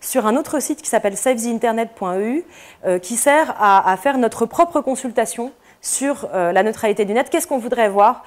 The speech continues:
dans ces, euh, dans ces règles faites par les opérateurs, parce que, euh, eux vont rendre leurs conclusions fin août. Bah, nous, on voudrait, euh, marquer noir sur blanc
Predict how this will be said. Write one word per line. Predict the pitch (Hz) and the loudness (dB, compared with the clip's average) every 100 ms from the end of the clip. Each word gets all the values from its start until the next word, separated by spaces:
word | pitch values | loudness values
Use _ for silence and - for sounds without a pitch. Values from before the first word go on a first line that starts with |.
| - - 190 | -20 -16 0
dans | 233 240 | 0 0
ces, | - 247 233 | -2 0 4
euh, | 175 156 156 151 | 4 4 2 0
dans | 170 196 | -2 -4
ces | - 185 170 160 156 | -4 -2 -2 0 0
règles | 165 220 247 233 - - - _ | 0 2 2 2 -2 -8 -20 _
faites | 240 233 | -4 0
par | 226 | 0
les | 202 196 | 0 -2
opérateurs, | 196 196 190 240 285 - | -4 -2 -2 2 0 0
parce | 196 - | -6 -4
que, | 240 247 - - - | -4 -4 -8 -20 -8
euh, | 175 170 165 269 | -2 0 0 2
eux | 254 | 2
vont | 226 190 | 2 -2
rendre | 180 214 214 | 0 0 2
leurs | 185 - | 0 0
conclusions | 180 190 175 208 | -10 -8 -8 -8
fin | - 175 | -4 -4
août. | 240 330 | -2 0
Bah, | 190 | 0
nous, | 202 277 | 2 0
on | |
voudrait, | 208 196 196 220 240 | -2 -4 0 2 2
euh, | 170 156 143 135 - | -2 -4 -6 -8 -4
marquer | 190 196 240 | -2 0 -2
noir | 220 254 | 0 -2
sur | - 220 | -4 -8
blanc | 196 214 | -4 -4